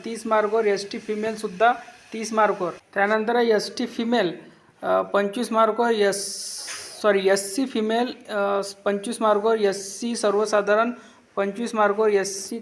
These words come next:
खेळाडू पंचवीस मार्कवर. त्यानंतर आहे ओपन, अ, पोलीस पाल्य अठ्ठावीस मार्कवर, ओपन एक सर्व्हिसमॅन अठ्ठावीस मार्कवर,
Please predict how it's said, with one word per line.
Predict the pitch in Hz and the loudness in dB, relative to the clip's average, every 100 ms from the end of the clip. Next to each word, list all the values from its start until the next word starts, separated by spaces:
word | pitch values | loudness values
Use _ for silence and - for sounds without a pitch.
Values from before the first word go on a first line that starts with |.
| - | -2
खेळाडू | 196 208 208 175 - - - - - | 2 4 4 2 -2 -16 -20 -10 -6
पंचवीस | 196 214 226 | -4 -6 -4
मार्कवर. | 214 208 202 220 240 - - _ - _ - - - _ _ _ _ _ _ - _ _ _ - | 0 0 0 -2 -2 -8 -18 _ -20 _ -18 -18 -20 _ _ _ _ _ _ -20 _ _ _ 0
त्यानंतर | 202 233 226 233 | 2 2 2 2
आहे | 240 233 220 - - _ - | 2 2 0 -2 -12 _ 0
ओपन, | 202 202 233 254 | 0 2 2 2
अ, | 214 - 196 196 196 | 0 -4 0 2 2
पोलीस | 196 196 220 247 | 0 0 0 0
पाल्य | - 220 220 | 2 2 4
अठ्ठावीस | 233 208 226 226 | 2 2 2 2
मार्कवर, | 220 214 208 226 226 214 | 4 2 4 2 2 2
ओपन | 196 202 226 233 240 240 240 | 0 2 2 2 0 -2 -4
एक | 214 208 | -4 -4
सर्व्हिसमॅन | 208 214 214 214 214 | 0 0 0 -2 0
अठ्ठावीस | 202 214 214 | 0 0 0
मार्कवर, | 208 202 190 208 226 | 2 2 2 2 0